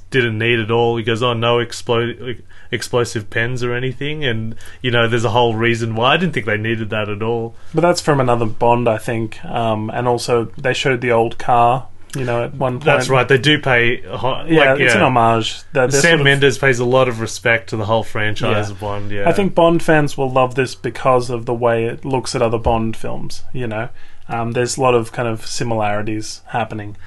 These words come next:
Speaker 1: It's cool how the theme song, the original theme song, only kicks in when he drives the car, the dinner, yeah, and
Speaker 2: Mm.
Speaker 1: then, of course, at the end. I thought that was a great idea.
Speaker 2: Mm. Um,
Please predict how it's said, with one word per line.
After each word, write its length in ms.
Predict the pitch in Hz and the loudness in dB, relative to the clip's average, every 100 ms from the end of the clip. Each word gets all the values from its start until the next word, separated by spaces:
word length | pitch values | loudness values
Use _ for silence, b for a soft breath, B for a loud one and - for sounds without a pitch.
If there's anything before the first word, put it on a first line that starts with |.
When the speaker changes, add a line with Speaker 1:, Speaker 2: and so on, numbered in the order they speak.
| 147 | -4
Speaker 1:
It's 160 | 123 | -4
cool 280 | - 147 147 | 2 4 6
how 140 | 139 | 6
the 100 | 117 | 2
theme 340 | 107 131 123 131 | 0 0 0 -2
song, 500 | - 131 113 110 113 | -2 0 0 -2 -6
the 160 | 117 117 | -2 0
original 300 | 123 117 110 | 0 -2 -4
theme 180 | 117 110 | -4 -4
song, 180 | 113 113 | -4 -2
only 260 | 120 120 127 | -2 -2 -4
kicks 460 | - 117 - - | -4 -6 -6 -8
in 260 | 110 131 185 B B B | -6 -6 -8 B B B
when 240 | 104 120 | -2 0
he 80 | 120 | 0
drives 400 | 113 117 113 104 | 2 2 2 0
the 80 | 107 | -8
car, 380 | - 110 139 131 | -4 -4 -2 -4
the 100 | 104 | -6
dinner, 380 | 95 113 110 110 | -8 -6 -6 -6
yeah, 320 | 123 110 120 110 127 | -4 -2 -2 -2 -2
and 100 | 123 | 0
Speaker 2:
Mm. 40 | 120 | 0
Speaker 1:
then, 100 | 123 | -2
of 80 | - | -2
course, 240 | 117 104 | -4 -4
at 100 | 113 | -6
the 140 | 107 | -4
end. 160 | 107 117 | -4 -4
I 40 | |
thought 160 | 110 117 | -6 -4
that 80 | 107 | -4
was 100 | 98 | -4
a 40 | |
great 300 | 95 101 107 | -6 -6 -4
idea. 260 | 107 101 104 - | -6 -8 -14 -8
Speaker 2:
Mm. 320 | 208 175 107 - - B B B B B B | -2 -2 -2 -10 -16 B B B B B B
Um, 420 | 147 151 147 147 | 4 6 4 -2